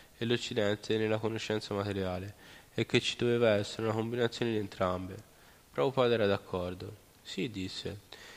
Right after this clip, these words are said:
"questa è la missione, una combinazione di entrambe." Prabhupada raggiunse la via Chitikara, Katikara, di fronte alla proprietà,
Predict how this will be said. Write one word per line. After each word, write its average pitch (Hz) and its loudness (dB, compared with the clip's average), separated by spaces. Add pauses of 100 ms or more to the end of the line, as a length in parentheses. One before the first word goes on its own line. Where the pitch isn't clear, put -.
(180)
"questa - 4
è - 0
la 120 2
missione, 92 -2 (120)
una 117 0
combinazione 113 0
di 107 0
entrambe." 101 -6 (920)
Prabhupada 107 4 (100)
raggiunse 131 2 (120)
la 117 4
via 113 4 (160)
Chitikara, - -4 (1200)
Katikara, 104 -4 (1600)
di 131 2
fronte 113 2
alla 120 0
proprietà, 107 -4